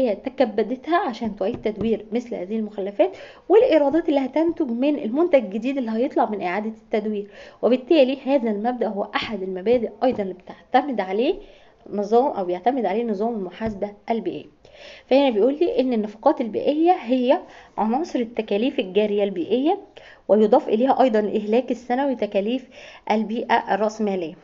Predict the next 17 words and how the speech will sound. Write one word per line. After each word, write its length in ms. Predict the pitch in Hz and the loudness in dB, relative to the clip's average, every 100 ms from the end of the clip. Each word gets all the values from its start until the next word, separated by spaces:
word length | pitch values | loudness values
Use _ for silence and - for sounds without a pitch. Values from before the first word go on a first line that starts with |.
| - _ | -20 _
يبقى 260 | 202 208 196 | -6 -6 -4
النفقات 360 | 185 - 233 247 | -8 -4 -4 -2
البيئية 320 | 190 208 262 | -4 0 0
عناصر 440 | 214 190 240 269 | 0 -2 -2 -2
التكاليف 500 | 226 - 196 220 254 | -6 -6 -6 -6 -4
الجارية 340 | 208 180 196 233 | -4 -4 -2 -2
البيئية 420 | 233 247 262 220 - - _ _ _ _ - - | 0 2 0 -2 -10 -20 _ _ _ _ -18 -8
وتكاليف 560 | 208 208 190 190 233 | -2 -2 -2 -4 -4
إعادة 340 | - 180 175 208 | -4 -4 -4 -8
التدوير، 560 | - 254 240 254 247 247 - - - - | 0 2 2 0 -2 -4 -14 -20 -20 -2
ونضيف 360 | 226 233 240 285 | 0 2 2 0
لها 140 | 294 | 0
كمان 360 | - 202 247 277 | 0 0 0 -2
الإهلاك 400 | 202 202 240 247 | -4 -2 -2 -2
السنوي 480 | 240 254 285 339 | -4 -2 2 2
بتاع 240 | 233 196 247 | 0 0 0
الأصول 540 | - 190 - 269 302 | 0 -4 -2 0 0